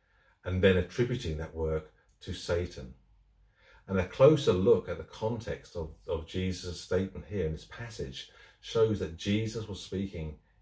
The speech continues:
in response to accusations of the Pharisees that it is only by Beelzebub, the prince of demons, that this man casts out demons. And so the context indicates that Jesus is speaking about a sin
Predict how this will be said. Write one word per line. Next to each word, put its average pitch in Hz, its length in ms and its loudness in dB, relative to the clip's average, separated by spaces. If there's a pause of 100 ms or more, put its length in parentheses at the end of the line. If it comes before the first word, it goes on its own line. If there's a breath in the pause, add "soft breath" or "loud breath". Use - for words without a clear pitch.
(100)
in 92 120 -4
response 92 640 -2
to 95 120 -6
accusations 92 720 0
of 80 120 -6
the 78 80 -8
Pharisees 95 800 -8 (460 loud breath)
that 87 100 -4
it 85 80 -2
is 82 100 -2
only 101 280 6
by 85 200 2
Beelzebub, 101 760 4 (280)
the - 60 -10
prince 101 380 -4
of 85 160 -4
demons, 101 600 0 (380 soft breath)
that - 160 -12
this - 240 -8
man 80 280 -4 (100)
casts 82 560 -8
out 78 320 -8 (240)
demons. 69 640 -10 (1200 loud breath)
And 107 100 -6
so 117 100 10
the 104 100 6
context 160 540 2
indicates 127 520 0
that 87 140 -8
Jesus 113 600 0
is 90 200 -8
speaking 123 480 -2
about 85 180 2
a 80 60 0
sin 92 540 2